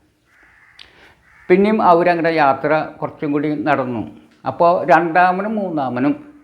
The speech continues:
സൈലൻ്റായി. അപ്പോൾ ഈ ഒന്നാമൻ ചോദിച്ചു, "എന്താ നിങ്ങളൊന്നും മിണ്ടാണ്ടിട്ടേ?" ചോദിച്ചു. ആ പെട്ട-, അപ്പം തന്നെ രണ്ടാമൻ പറഞ്ഞു, പെട്ടെന്ന് ഒരു ഒറ്റ പൊട്ടിച്ചിരി പറഞ്ഞു, "ആ കടയിൽ ആളില്ലെങ്കിലോ? അതല്ലേ നീ ചിരിച്ചേ?"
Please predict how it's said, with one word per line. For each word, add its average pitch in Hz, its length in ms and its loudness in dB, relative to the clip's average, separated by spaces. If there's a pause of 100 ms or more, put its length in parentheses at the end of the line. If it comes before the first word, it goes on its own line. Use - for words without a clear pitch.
(260)
സൈലൻ്റായി. 117 600 -2 (1400)
അപ്പോൾ 214 200 4 (220)
ഈ 185 100 4 (220)
ഒന്നാമൻ 170 280 2
ചോദിച്ചു, 175 260 0 (160)
"എന്താ 113 180 -2
നിങ്ങളൊന്നും 214 340 2
മിണ്ടാണ്ടിട്ടേ?" 151 640 0
ചോദിച്ചു. 131 340 -4 (1400)
ആ 147 100 -2
പെട്ട-, 190 540 0 (160)
അപ്പം - 220 2
തന്നെ 190 180 2
രണ്ടാമൻ 160 580 4
പറഞ്ഞു, 147 300 0 (280)
പെട്ടെന്ന് 185 400 2
ഒരു 175 80 -2
ഒറ്റ 175 260 -2
പൊട്ടിച്ചിരി 139 540 -6
പറഞ്ഞു, 123 300 -4 (500)
"ആ 202 140 2 (200)
കടയിൽ 160 480 4
ആളില്ലെങ്കിലോ? 143 800 2 (500)
അതല്ലേ 185 320 2
നീ 160 180 4
ചിരിച്ചേ?" 123 480 -4